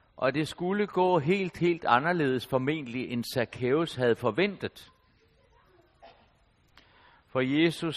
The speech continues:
ser, og han opsøger det fortabte. Dengang som i dag. Det gør han ved sin ånd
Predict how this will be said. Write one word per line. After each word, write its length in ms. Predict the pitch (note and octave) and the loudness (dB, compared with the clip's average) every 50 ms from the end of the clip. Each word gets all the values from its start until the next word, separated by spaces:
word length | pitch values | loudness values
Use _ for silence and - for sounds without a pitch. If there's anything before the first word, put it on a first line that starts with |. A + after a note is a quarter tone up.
| - - - | -8 -6 -4
ser, 340 | D3+ D3+ D3+ C#3 A#2 - - - - - _ _ | -2 2 2 2 2 0 -4 -10 -20 -20 _ _
og 200 | - - A#2+ A2+ | 0 2 2 2
han 240 | A#2 A#2+ A2+ A2 - - | 2 -2 -4 -4 -6 -6
opsøger 760 | - A2+ A2+ - - - - - - B2 A2+ A2 G#2+ G2 F#2 F2 - _ _ _ _ _ _ _ _ _ _ | -2 -2 -2 -2 -4 -8 -12 -10 -8 -6 -6 -4 -4 -4 -6 -8 -10 _ _ _ _ _ _ _ _ _ _
det 120 | - G2+ - | -12 -10 -8
fortabte. 600 | - G2+ - - - F#2+ G2+ - - - - - - _ _ _ _ _ _ _ _ _ _ _ _ _ _ _ A4 _ _ _ _ _ _ _ _ _ _ _ _ _ _ _ _ _ | -10 -10 -10 -10 -8 -10 -10 -10 -12 -20 -20 -20 -20 _ _ _ _ _ _ _ _ _ _ _ _ _ _ _ _ _ _ _ _ _ _ _ _ _ _ _ _ _ _ _ _ _
Dengang 480 | - D#3+ E3+ F3 D#3 D3+ C#3+ D3 D3 B2 - - - _ _ _ - - _ _ _ _ _ _ _ - - | -4 -2 -2 0 2 4 4 4 2 0 -8 -16 -20 _ _ _ -20 -20 _ _ _ _ _ _ _ -20 -20
som 220 | - - C#3 C3 C3 | -6 -4 -2 -2 0
i 40 | |
dag. 340 | B2+ A#2 A2 G2+ G#2+ B2 - _ _ _ _ _ _ _ _ _ _ _ _ _ _ _ _ _ _ _ _ _ _ _ _ _ _ _ _ _ _ _ _ _ _ _ _ _ _ _ _ _ _ _ _ _ _ _ _ _ _ _ _ _ - | 0 0 -2 -2 -4 -8 -16 _ _ _ _ _ _ _ _ _ _ _ _ _ _ _ _ _ _ _ _ _ _ _ _ _ _ _ _ _ _ _ _ _ _ _ _ _ _ _ _ _ _ _ _ _ _ _ _ _ _ _ _ _ -8
Det 140 | B2 C3+ - | -8 -4 2
gør 180 | - E3 F3 | 6 8 8
han 320 | F3+ F3+ F3 E3+ D#3+ C#3 B2+ - - - _ _ _ _ _ _ _ | 8 8 6 4 4 0 -6 -12 -18 -20 _ _ _ _ _ _ _
ved 200 | A2+ A#2+ C3 B2+ | -2 -2 0 0
sin 320 | - - C#3 C3 B2 B2 - - | 0 -2 -4 -4 -4 -4 -6 -4
ånd 220 | - C#3 D#3 D#3+ | 0 0 0 0